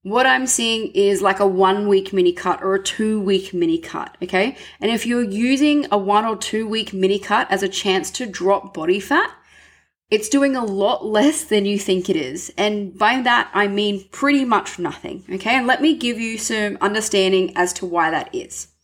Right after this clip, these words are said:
When we look at losing body fat, it works out to be about seven thousand seven hundred calories worth of energy in one kilo of fat.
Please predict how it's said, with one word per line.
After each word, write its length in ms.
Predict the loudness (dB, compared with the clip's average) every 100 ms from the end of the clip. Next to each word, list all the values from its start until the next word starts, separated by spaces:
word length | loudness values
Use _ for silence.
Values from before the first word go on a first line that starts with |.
| _ _ _ -20 -20 _ _ _ _ _ _ _ _ _ _ _ _ _ _ _ _
When 260 | -4 0 4
we 120 | 4
look 260 | 4 0 0
at 300 | 2 2 -2
losing 600 | -2 0 0 -2 -2 -2
body 260 | 0 2 2
fat, 360 | 0 -8 -8 _
it 180 | -2 -2
works 320 | 0 0 2
out 160 | 0 2
to 120 | -2
be 360 | -2 -4 -2 -4
about 460 | 0 2 2 0
seven 480 | -8 -6 -4 -2 -2
thousand 460 | 0 0 0 -4 -6
seven 320 | -2 0 0
hundred 380 | -2 -4 -4 -6
calories 600 | -4 0 2 2 0 -2
worth 280 | 0 2 0
of 160 | -6 -2
energy 680 | 0 0 0 0 0 -2 -8 -20 -20 _
in 240 | 0 2
one 240 | 2 2 0
kilo 440 | -2 0 2 2
of 380 | 0 -2 -2 -4
fat. 460 | -10 -10 -8 -8